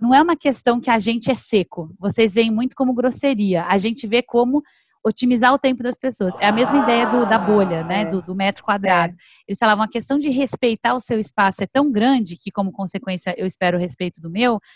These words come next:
Speaker 1: que eu não vou, eu nunca vou passar na sua casa sem avisar, porque é
Speaker 2: Uhum.
Speaker 1: extremamente falta de educação." Né, eu tenho que, porque eu, você tem toda uma vida, uma rotina, o seu, os seus compromissos, eu não tenho direito de interferir nisso.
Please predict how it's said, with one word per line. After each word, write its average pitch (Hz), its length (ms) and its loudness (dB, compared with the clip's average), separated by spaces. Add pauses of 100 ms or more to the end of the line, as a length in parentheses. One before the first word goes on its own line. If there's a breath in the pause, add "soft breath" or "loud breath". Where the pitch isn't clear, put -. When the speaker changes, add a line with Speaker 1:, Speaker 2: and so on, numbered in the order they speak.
(440 soft breath)
Speaker 1:
que 220 180 -2 (140)
eu 208 140 2
não 262 180 4
vou, 226 180 2
eu 226 100 2
nunca 302 240 0
vou 226 120 -2
passar 220 260 2
na 196 100 0
sua 226 140 -4
casa 202 420 2
sem 180 200 -8
avisar, 190 460 0 (280)
porque - 160 -2
é - 40 4
Speaker 2:
Uhum. 208 100 4
Speaker 1:
extremamente 208 800 2
falta 180 240 -6
de 165 80 -20
educação." 180 560 -12 (400)
Né, 196 240 0
eu 180 60 0
tenho 233 300 0
que, 202 240 -12
porque 202 180 -8
eu, 208 180 -4 (140)
você - 180 -6
tem 254 160 -2
toda 311 300 -2
uma 254 140 4
vida, 202 260 -2
uma 214 140 0
rotina, 202 680 -2
o 175 60 -8
seu, 226 320 2
os 226 140 -8
seus 240 180 0
compromissos, 208 720 -4
eu 233 120 2
não 262 160 -2
tenho 254 280 0
direito 262 800 0 (460)
de 208 140 -2
interferir 247 540 2
nisso. 196 360 -4